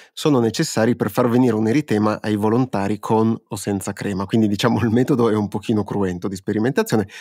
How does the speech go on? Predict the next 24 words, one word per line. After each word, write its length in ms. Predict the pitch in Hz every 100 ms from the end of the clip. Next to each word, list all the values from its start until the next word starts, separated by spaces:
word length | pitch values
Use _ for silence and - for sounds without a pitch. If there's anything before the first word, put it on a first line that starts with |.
| -
però 220 | _ 311 113
è 80 |
efficace 640 | 107 - 127 - 104 - 117
e 40 |
rappresenta 520 | 107 - 107 123 113
di 80 | 127
fatto 400 | 170 107 104 113 - - -
la 100 | -
quantità 360 | 101 107 113 131
di 100 | 123
raggi 240 | 117 117
ultravioletti 640 | 113 - 120 120 117 110 107
bloccati 500 | 107 107 - 107 107
dal 180 | 92 87
prodotto 520 | 104 90 90 - 90
stesso. 480 | - - - - -
Quindi 280 | 101 98 98 - _
più 180 | - 127
è 60 | 135
alto 560 | 101 101 - 117 - _
e 100 | 104
più 140 | -
ne 100 | 92
blocca. 560 | 95 85 87 _ - 104